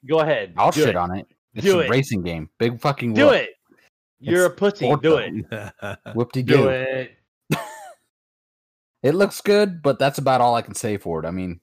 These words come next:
Speaker 2: le-, let's go
Speaker 1: It looks
Speaker 2: fucking
Speaker 1: better
Speaker 2: spin
Speaker 1: than
Speaker 2: in circles
Speaker 1: you.
Speaker 2: again.
Speaker 1: It looks better than you.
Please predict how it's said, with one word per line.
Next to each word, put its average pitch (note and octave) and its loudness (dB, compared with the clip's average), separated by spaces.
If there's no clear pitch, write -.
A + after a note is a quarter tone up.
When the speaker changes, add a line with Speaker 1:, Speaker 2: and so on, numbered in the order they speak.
Speaker 2:
le-, G#2+ -6
let's C#3+ -2
go D#3 2
Speaker 1:
It D3 -6
looks - -4
Speaker 2:
fucking D#3 0
Speaker 1:
better E3+ 2
Speaker 2:
spin - 4
Speaker 1:
than E3+ 2
Speaker 2:
in F#3 -6
circles F#3+ 4
Speaker 1:
you. G#2+ -4
Speaker 2:
again. F2 -6
Speaker 1:
It D3 -12
looks B2+ -4
better F2+ -14
than C3 -10
you. F#3+ -10